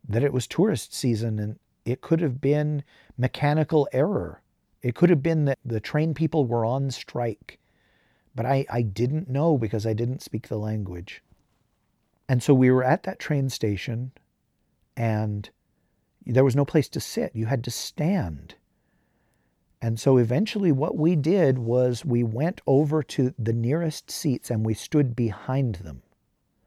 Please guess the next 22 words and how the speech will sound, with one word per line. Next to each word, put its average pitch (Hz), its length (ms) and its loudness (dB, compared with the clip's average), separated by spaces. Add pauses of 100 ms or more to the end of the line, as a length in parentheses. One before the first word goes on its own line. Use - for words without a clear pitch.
(760)
and 110 580 -2 (420)
waited. 110 600 6 (1160)
And 110 280 -2
as 151 320 4
the 170 100 2
trains, 147 540 0
they, 151 180 4
they, 156 220 4
they 170 180 4
did 220 460 2
arrive, 143 800 2
they 127 100 4
were 131 140 6
just 127 280 -4
all 131 460 8
late. - 480 0 (540)
As 117 180 -2
the 160 80 0
trains 135 380 0
started 127 720 2
to 120 320 2
arrive, 95 600 -4